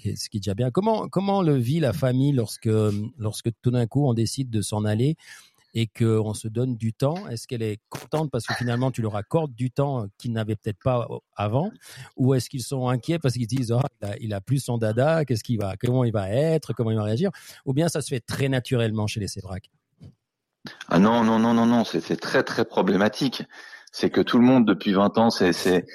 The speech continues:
Speaker 2: c'est aménagé, euh, euh, un espace de vie, des habitudes, et en fait, euh, on, on vient tout perturber, euh, alors que, que, ouais, on,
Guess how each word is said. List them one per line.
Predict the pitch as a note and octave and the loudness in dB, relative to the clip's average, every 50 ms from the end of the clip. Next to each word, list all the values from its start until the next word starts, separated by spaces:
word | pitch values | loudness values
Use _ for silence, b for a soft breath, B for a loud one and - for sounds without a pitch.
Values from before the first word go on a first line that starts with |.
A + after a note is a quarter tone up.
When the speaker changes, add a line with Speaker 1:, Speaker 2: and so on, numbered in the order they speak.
| B B B | B B B
Speaker 2:
c'est | - - G2+ | 0 2 4
aménagé, | G2 G2 G#2 G#2+ G#2 A2 G#2+ G#2+ G2 G#2 A#2 A#2 A#2+ A#2 | 6 6 6 6 6 6 4 4 2 4 4 4 6 6
euh, | G#2 F#2 F#2 - - B B B B - - | 6 4 4 2 0 B B B B -4 0
euh, | F2 F2 F2 E2+ D#2+ E2 E2+ D2+ | 2 4 4 4 4 4 4 4
un | E2 G2 G#2 | 4 4 4
espace | G#2 G#2 G#2 G#2+ - A2 G2 F#2 | 2 2 0 0 0 0 0 2
de | F#2 G#2 | 2 2
vie, | G2+ F#2+ G#2+ A#2 B2 A#2 | 2 4 4 4 4 4
des | G#2 - F2+ - | 4 4 4 4
habitudes, | F#2+ G2 G#2 G2+ - - C#3 C#3 A2+ | 2 2 0 -2 0 2 2 4 6
et | G2 F#2 | 6 4
en | F2+ G2+ | 4 4
fait, | - - A#2 A#2 - G2+ | 2 2 0 2 2 2
euh, | F2+ F2 - _ b b b b b b _ | 2 2 2 _ b b b b b b _
on, | - - - - G#2 - - | -4 -2 0 0 0 0 2
on | G#2 G#2 G#2 | 2 4 4
vient | F#2 G2+ A2 G#2+ | 4 4 4 2
tout | - - A2 | 0 -2 -4
perturber, | - A2 G#2+ - - - A2+ G#2+ G#2 A2+ A2+ A#2+ A#2+ A#2 | -2 -2 -2 -2 -2 -2 -2 0 2 4 4 4 4 4
euh, | G#2+ F#2+ F#2 F#2 F2 F2 F2 F2+ F2+ F2+ F2+ F2+ F2+ F2+ F2+ F2 F2 | 4 4 4 4 2 2 2 2 2 2 2 2 2 2 2 2 2
alors | E2+ E2 F2+ F2+ F#2 F#2 - - - | 2 2 2 2 2 0 -2 -4 -2
que, | - F2 F2 | 0 2 2
que, | - - F2+ | 2 2 2
ouais, | E2 E2 F2+ A2+ C3 A#2 F#2 F2+ | 2 4 4 6 6 6 4 4
on, | F2 E2+ E2 E2 F2 E2+ E2 | 4 2 0 0 -2 -4 -6